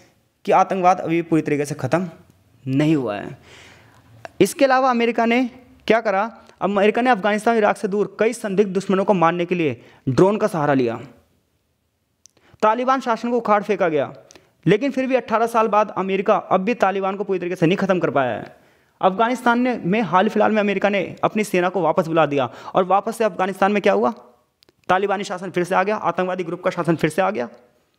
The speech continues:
अलकायदा का प्रभाव लोग कहते थे कम हुआ है, लेकिन समाप्त नहीं हुआ। आज फिर से अलकायदा अफगानिस्तान पर है और अफगानिस्तान के जो नेता थे वो सारे भगते भगते फिर रहे हैं। आज बड़े पैमाने पर मैड्रिड, लंदन, अन्य स्थानों पर बम विस्फोट हुए हैं।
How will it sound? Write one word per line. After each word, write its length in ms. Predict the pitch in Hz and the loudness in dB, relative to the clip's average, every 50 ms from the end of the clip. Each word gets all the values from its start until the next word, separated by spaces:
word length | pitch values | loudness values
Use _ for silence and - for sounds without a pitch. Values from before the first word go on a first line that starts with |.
| _ _ _ _ _ _ _ - | _ _ _ _ _ _ _ 0
अलकायदा 400 | 170 196 196 214 214 220 233 240 | 0 2 2 2 2 2 2 0
का 60 | 240 | 0
प्रभाव 280 | 233 226 214 220 233 233 | 0 0 2 2 2 2
लोग 220 | 226 214 220 220 | 2 0 0 2
कहते 180 | 214 208 202 220 | 0 0 0 0
थे 80 | 233 233 | -4 -2
कम 180 | 233 208 202 | 0 0 0
हुआ 160 | 208 208 247 | 2 2 2
है, 80 | 262 233 | 2 2
लेकिन 200 | 180 185 190 196 | 2 0 -2 -2
समाप्त 340 | - 185 170 165 175 170 - | -2 0 2 2 0 2 0
नहीं 100 | 202 208 | 0 0
हुआ। 200 | 220 254 269 - - - - | 0 -2 -4 -6 -12 -6 -2
आज 120 | 170 180 175 | -2 -2 0
फिर 160 | - 196 190 | -2 -4 -2
से 120 | 185 220 | -2 -2
अलकायदा 360 | 202 196 196 196 196 196 208 208 | -4 -4 -4 -6 -6 -6 -6 -8
अफगानिस्तान 480 | 180 170 180 185 190 190 - 196 196 | -2 0 2 2 2 2 2 0 0
पर 160 | 190 214 208 | 0 0 -2
है 80 | 220 - - - - - - _ | -2 -4 -6 -8 -10 -12 -8 _
और 220 | - 170 170 160 - - - - - - | 0 2 2 0 -4 -8 -16 -18 -4 -4
अफगानिस्तान 500 | - 165 160 190 190 202 196 - 196 190 | -4 0 0 0 0 0 -2 -2 -4 -2
के 80 | 190 208 | -2 -2
जो 80 | 196 214 | -2 0
नेता 300 | 180 160 170 165 190 190 | 0 0 0 2 0 2
थे 160 | - 190 151 | 2 2 0
वो 340 | 120 - - - - - 165 | 0 -2 -10 -6 -2 -2 2
सारे 220 | - 190 185 190 | 2 2 2 2
भगते 280 | 151 135 - - 175 180 | 0 -2 0 0 0 0
भगते 220 | 175 175 - 214 | 0 -2 -2 -2
फिर 160 | 202 214 202 | 0 0 0
रहे 120 | 202 214 220 | 0 -2 -4
हैं। 360 | 220 220 214 - _ _ _ _ _ _ _ _ _ _ _ _ _ _ _ _ _ _ _ _ _ _ _ _ _ _ _ _ _ _ _ _ _ _ _ _ _ _ _ _ _ _ - | -4 -8 -10 -14 _ _ _ _ _ _ _ _ _ _ _ _ _ _ _ _ _ _ _ _ _ _ _ _ _ _ _ _ _ _ _ _ _ _ _ _ _ _ _ _ _ _ 2
आज 160 | - - 233 | 2 2 4
बड़े 180 | 208 240 247 233 | 4 2 2 2
पैमाने 220 | 226 233 233 233 | 2 -2 -2 0
पर 120 | 233 254 | 0 0
मैड्रिड, 460 | 233 175 165 190 208 190 240 226 160 156 | 0 2 2 2 2 2 0 0 0 2
लंदन, 300 | 160 190 226 226 226 208 | 0 0 0 2 0 -2
अन्य 280 | - - 214 220 214 | 0 -2 0 0 0
स्थानों 240 | 196 - 214 208 214 | 0 2 0 0 0
पर 60 | 214 | -2
बम 220 | 202 156 190 190 175 | -2 0 -2 -2 -2
विस्फोट 320 | 175 - - 214 214 208 | -4 0 0 0 2 2
हुए 140 | 214 208 220 | -2 -4 -4
हैं। 300 | 214 165 127 117 - | -6 -8 -8 -12 -16